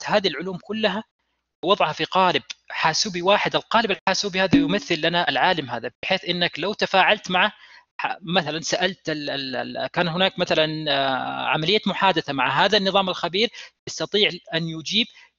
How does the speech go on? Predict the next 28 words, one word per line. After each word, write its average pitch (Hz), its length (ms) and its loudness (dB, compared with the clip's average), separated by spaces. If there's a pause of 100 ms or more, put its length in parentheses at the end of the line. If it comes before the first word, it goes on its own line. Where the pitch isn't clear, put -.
(120)
كما 214 260 4
لو 190 160 0
كان 202 360 2
هذا 180 180 2
الشخص - 440 -4
أو 160 140 -4
العالم 160 420 2
هذا 156 220 0
أمامك. 123 420 -10 (280)
طبعًا 139 160 -4
هذه 170 180 0
فكرة 156 340 -6
الأنظمة 147 480 -4 (640)
الخبيرة. 123 420 -8 (520)
المنطق 247 360 2
الضبابي 156 600 2
أو 151 180 -2
ال-، 147 240 -4
النوع 139 480 0
الآخر 165 440 2
منطق 165 320 -2
ال-، 131 320 -4
ال-، 123 760 -4
الغموض، 147 440 0
الفازي 151 300 0
لوجيك. 135 400 -4 (1300)
آه، 175 720 6
طبعًا 240 260 2